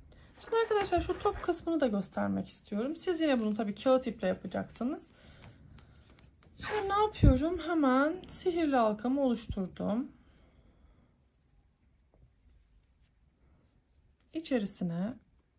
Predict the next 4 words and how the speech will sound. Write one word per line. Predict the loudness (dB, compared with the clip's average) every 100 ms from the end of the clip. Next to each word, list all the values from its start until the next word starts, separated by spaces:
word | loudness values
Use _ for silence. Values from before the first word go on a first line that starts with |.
| -20 _ _ _ _ _ _ _ -20 _ _ _ _ _ _ _ -6
bir, | -4 -4
iki, | -6 -8 -6 -4 -2 -2 -6 _ -6
üç, | -2 -2 -6 -12 -18 -6 -6 -6 _ _ _ _ _ _ _ _ _ _ -8
dört, | -2 0 0 -4 -8 -20 -20